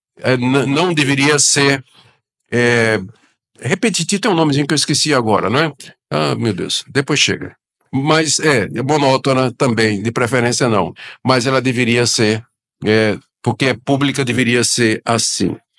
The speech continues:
Queridos, é, outra coisa importante. Conforme o ensino de Paulo em primeiro Coríntios quatorze, orações em línguas,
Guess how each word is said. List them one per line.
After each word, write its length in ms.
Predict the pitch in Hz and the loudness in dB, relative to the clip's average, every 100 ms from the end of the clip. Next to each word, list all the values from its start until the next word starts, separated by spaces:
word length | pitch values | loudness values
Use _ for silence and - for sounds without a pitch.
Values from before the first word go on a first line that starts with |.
| - _ _ - | -20 _ _ -2
Queridos, 480 | 208 196 156 135 165 | 0 2 2 0 0
é, 340 | 170 160 160 | 2 0 0
outra 300 | 175 240 220 | -2 -2 -4
coisa 280 | 196 190 165 | -2 -2 -2
importante. 580 | 151 156 135 110 95 - | -2 -4 0 -2 -2 -2
Conforme 440 | 220 208 226 220 | -2 0 2 2
o 20 | |
ensino 340 | 202 - 226 196 | 2 2 0 0
de 80 | 143 | -2
Paulo 380 | 170 175 165 | 0 0 2
em 40 | 151 | 0
primeiro 320 | 151 151 139 | 0 0 0
Coríntios 380 | 147 139 135 - | 0 2 2 0
quatorze, 640 | 127 113 175 170 113 113 | -2 0 0 0 0 -2
orações 760 | - 190 190 147 - 202 202 185 | -2 0 2 0 0 0 0 0
em 280 | 233 202 160 | 0 0 0
línguas, 960 | 175 226 214 151 135 143 156 - - | 0 0 0 0 0 2 0 -2 -4